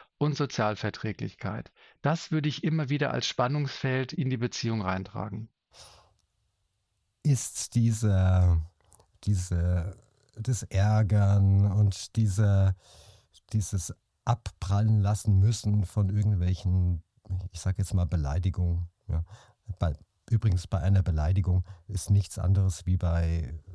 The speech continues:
Speaker 2: Wut, ja. Ähm, das, da macht uns jemand ein Angebot, ich fand das Wort super, Angebot, und,
Speaker 1: Mhm.
Speaker 2: äh, macht, äh, jemand, wenn, wenn mich jemand beleidigt, dann macht er mir ein Angebot, dass ich leide. Ja, das ist ja Beleid,
Speaker 1: Mhm.
Speaker 2: steht, steht ja Leid drin, ja.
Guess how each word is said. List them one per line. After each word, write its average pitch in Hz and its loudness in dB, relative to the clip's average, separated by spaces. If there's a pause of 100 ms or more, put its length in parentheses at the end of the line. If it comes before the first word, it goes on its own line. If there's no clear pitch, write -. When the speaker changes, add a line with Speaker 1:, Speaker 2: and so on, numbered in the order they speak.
(720)
Speaker 2:
Wut, 107 2
ja. 95 2 (420)
Ähm, 90 0 (260)
das, - -4
da 98 2
macht 113 2
uns 107 -2
jemand 104 0
ein 82 0
Angebot, 113 0
ich 85 -4
fand 82 -4
das - -6
Wort 76 -6
super, 110 -2
Angebot, 110 -2 (460)
und, 117 4
Speaker 1:
Mhm. - -
Speaker 2:
äh, 110 2 (140)
macht, - -2
äh, 120 -2 (140)
jemand, 151 0
wenn, 117 -2
wenn 143 0
mich 175 -4
jemand 135 -2
beleidigt, 104 -2
dann 104 2
macht 110 -2
er 139 2
mir 110 2
ein 78 0
Angebot, 127 0
dass 92 -2
ich 104 -6
leide. 71 -2 (340)
Ja, 113 4
das - -6
ist 98 -8
ja 104 0 (420)
Beleid, 107 0
Speaker 1:
Mhm. 131 -2
Speaker 2:
steht, 87 -2
steht - -4
ja 87 0
Leid 82 -2
drin, 110 -2
ja. 85 -2